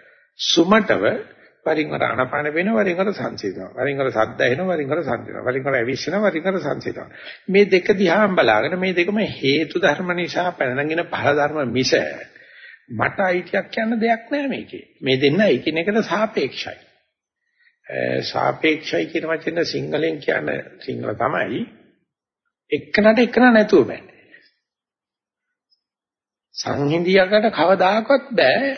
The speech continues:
ඇවිසිල්ල නැතුව ජීවත් වෙන්න. ඇවිසිල්ල නැතුව සංහිඳියාව බෑ. මේකට සිංහල කතාවක් කියනවා නම් hina වෙන්න. රයිගමයි කම්පලයි කියලා දෙන්න. ඒ කතාව අහලා තියෙනවනේ.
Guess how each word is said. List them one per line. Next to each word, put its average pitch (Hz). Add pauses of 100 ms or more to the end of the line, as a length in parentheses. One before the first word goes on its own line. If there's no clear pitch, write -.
(140)
ඇවිසිල්ල 185
නැතුව 131
ජීවත් 98 (100)
වෙන්න. -
ඇවිසිල්ල 180
නැතුව 185
සංහිඳියාව 151
බෑ. 101 (400)
මේකට 190
සිංහල 165
කතාවක් 143
කියනවා 139
නම් 131
hina 127
වෙන්න. 95 (1160)
රයිගමයි 170
කම්පලයි 165
කියලා 160
දෙන්න. 160 (1700)
ඒ 147
කතාව 156
අහලා 160
තියෙනවනේ. 165